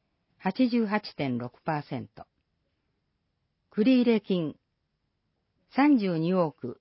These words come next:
四百三万九千円。二十九億五千九百八十万四千円。九十二点四パーセント。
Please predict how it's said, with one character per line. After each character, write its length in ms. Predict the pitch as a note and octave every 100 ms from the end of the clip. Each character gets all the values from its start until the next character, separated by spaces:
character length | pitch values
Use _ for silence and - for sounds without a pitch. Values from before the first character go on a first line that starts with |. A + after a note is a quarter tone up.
| -
四 240 | A3+ C#4+
百 220 | A3 -
三 300 | - F#3 G3+
万 200 | G3+ D#3+
九 240 | C#3 C#3+ D3+
千 340 | - C#3 B2+
円。 180 | A#2+ B2+ _ _ _ _ _ _ _ _ _ _ _
二 180 | A#3 C#4
十 240 | A#3 F#3
九 320 | - A3+ G3+
億 380 | D#3 C3+ C3+ B2+ -
五 160 | E3
千 280 | F3+ C#4+ B3
九 240 | - A#3+
百 260 | G3 F3 -
八 280 | C#3 D3+ A3
十 220 | A3+ G#3
万 280 | G3 F3+ C3
四 200 | C3 C#3+
千 360 | - C#3+ C3+
円。 160 | B2+ A2 - _ _ _ _ _ _ _
九 240 | - C4 A#3+
十 220 | F#3+ F3
二 220 | F3+ G3
点 260 | - C#3 C3+
四 220 | D3 F3
パ 220 | - E3
ー 20 | D3+
セ 140 | C3+
ン 80 | G#2+
ト。 100 | -